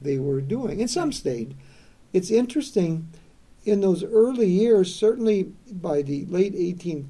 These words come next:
Speaker 1: thirties, most of the families here in Saint Louis were French. Um, we talk about Laclede and Chateau.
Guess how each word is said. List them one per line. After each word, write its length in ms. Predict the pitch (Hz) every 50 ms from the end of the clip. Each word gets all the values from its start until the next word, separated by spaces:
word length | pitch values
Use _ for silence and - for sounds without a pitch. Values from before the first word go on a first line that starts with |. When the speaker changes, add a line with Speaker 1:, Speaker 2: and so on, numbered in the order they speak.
| - -
Speaker 1:
thirties, 640 | - 208 240 262 240 185 131 117 117 135 139 - - - - - - - _ - _ _ - _ -
most 580 | 156 156 147 147 151 170 208 254 262 - -
of 120 | 302 262 220
the 140 | 214 165 143
families 640 | - - 175 170 185 208 214 202 185 151 143 -
here 180 | - 156 143 139
in 80 | 135 135
Saint 300 | 135 147 139 139 139 139
Louis 300 | 180 190 190 180 - -
were 400 | 143 135 131 131 127 127 127 131 - - _ - _ - - _ - _ _ -
French. 340 | - 190 220 196 143 - - - - - - _ -
Um, 300 | 131 127 123 120 120 135
we 60 | 135
talk 220 | 139 139 143 135
about 220 | 131 131 131 139 127
Laclede 440 | 127 131 - 131 127 127 131 131 131
and 200 | 131 131 127 -
Chateau. 580 | - - - 135 - 135 127 123 123 127 127